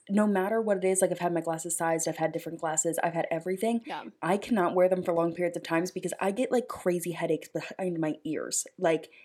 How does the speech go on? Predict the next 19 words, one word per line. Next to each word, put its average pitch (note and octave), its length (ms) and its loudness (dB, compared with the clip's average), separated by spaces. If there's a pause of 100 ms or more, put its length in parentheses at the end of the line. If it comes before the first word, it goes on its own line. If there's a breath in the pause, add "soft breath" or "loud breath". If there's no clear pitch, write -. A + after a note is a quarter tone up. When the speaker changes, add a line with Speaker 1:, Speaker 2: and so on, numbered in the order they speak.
(140 soft breath)
Speaker 2:
Mm, G#3 400 -6 (140)
Speaker 1:
it's, - 0 - (160)
Speaker 2:
mm-hmm. G3+ 120 -4 (260)
Speaker 1:
it's A3+ 220 2
so A#3 120 6
bad. A3 160 6
Like, G3 80 6
Speaker 2:
The G3 40 4
Speaker 1:
I F#3+ 100 8
just, F#3 140 0
Speaker 2:
pressure. F3 240 -6 (380)
Speaker 1:
I G3+ 440 0 (140)
wear F#3 320 8
them F3+ 300 6 (160)
to G3 180 0
walk E3+ 340 2
to F3+ 100 -6
my D#3+ 140 2
bed. E3+ 340 0